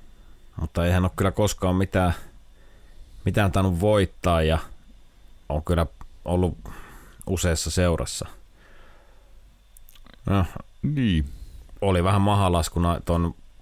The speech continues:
Speaker 1: Vegasin kanssa viime kausi. Materiaali oli kyllä kova.
Speaker 2: Niin, mä en osaa sanoa. Sharksin vei tosiaan finaaliin, sit oli, taisi olla New Jerseyssä vähän aikaa, siellä oli vähän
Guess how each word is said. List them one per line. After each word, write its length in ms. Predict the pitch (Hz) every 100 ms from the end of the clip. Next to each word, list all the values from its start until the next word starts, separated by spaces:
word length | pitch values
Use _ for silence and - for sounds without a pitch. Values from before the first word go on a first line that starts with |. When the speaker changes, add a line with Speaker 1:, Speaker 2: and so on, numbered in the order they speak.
| - -
Speaker 1:
Vegasin 380 | 87 85 80
kanssa 240 | 71 69 -
viime 240 | 71 60
kausi. 340 | - 50 - - - - - - - - -
Materiaali 560 | 92 87 78 76 73 78
oli 200 | 76 76
kyllä 180 | 82
kova. 260 | 85 90 78 - - -
Speaker 2:
Niin, 300 | 147 113 87
mä 140 | 127
en 60 | 120
osaa 200 | 117 120
sanoa. 360 | - 127 92
Sharksin 560 | - 139 131 - 101 90
vei 160 | 90
tosiaan 360 | 80 95 85 71
finaaliin, 640 | - 127 123 95 87 82
sit 240 | - 98 -
oli, 200 | 76 80 -
taisi 220 | 71 76
olla 140 | 73 73
New 200 | 101 104 -
Jerseyssä 380 | 87 78 76 -
vähän 260 | 76 76 73
aikaa, 340 | 67 67 -
siellä 260 | 71 82 80
oli 120 | 73
vähän 240 | 69 73